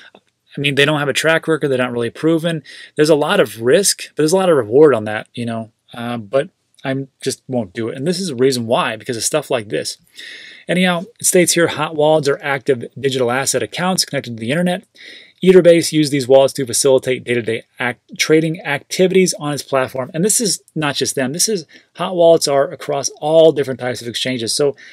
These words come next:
it's all about the security measures that they have in place. I need to get a security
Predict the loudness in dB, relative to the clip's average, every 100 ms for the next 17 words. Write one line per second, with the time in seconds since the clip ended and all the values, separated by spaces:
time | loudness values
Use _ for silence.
0 | -8 -4 -2 -2 -2 0 0 0 -2 -4
1 | -4 -2 0 -2 -2 -4 -4 -6 -8 -10
2 | -8 -4 -2 0 -2 -2 -4 -2 -2 -2
3 | -4 -4 -4